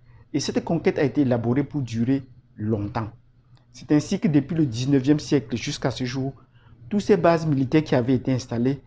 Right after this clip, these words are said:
ne sont pas parties. Ne sont pas parties. Même certains pays ont hérité de ces bases étant devenues indépendantes et n'ont pas abandonné ces bases. Nous allons prendre le cas de l'Afrique du Sud.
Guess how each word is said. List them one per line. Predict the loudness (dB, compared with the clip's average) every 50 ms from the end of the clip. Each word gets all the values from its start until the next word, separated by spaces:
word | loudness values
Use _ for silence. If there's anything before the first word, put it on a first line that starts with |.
| _ _ -20 -12 -8
ne | -8
sont | -4 -2 0 0 0
pas | 0 -2 0
parties. | 0 0 -2 -2 -2 -4 -6 -6 -6 -8 _ -20 -20 -20 -20 -20 -20 _ _ _ _ _ _ _ _ -20 _ -20 -20 _ _ -10
Ne | -8
sont | -6 -6 -2 0
pas | 0 0
parties. | 0 -2 -4 -2 0 2
Même | 2 2 2 2
certains | 2 2 2 4 2 2 2
pays | 2 2 0 0 0 -2
ont | -4 -2 0
hérité | 0 0 0 0 0 0 0
de | -2
ces | 0 0 -2 0
bases | 2 2 2 2 0 -2 -8 -14 _ -20 -20 -20 -18 -8
étant | -6 -2 0 2 2
devenues | 2 2 2 2 2 2 2
indépendantes | 2 0 -2 -2 -2 0 0 0 -2 -2 -2
et | -2
n'ont | -2 0 0
pas | 0 -2 -2
abandonné | -2 -2 -2 -2 0 0 0
ces | -2 -2 -4
bases. | -4 -2 -4 -4 -6 -8 -14 -18 -20 -20 -20 -10 -6
Nous | 0 2 4
allons | 4 4 4 2
prendre | 2 0 2 2
le | 2 0
cas | 0 -2 -2
de | -2 -2
l'Afrique | -4 -4 -4 -6 -8 -8
du | -10
Sud. | -10 -10 -8 -10 -10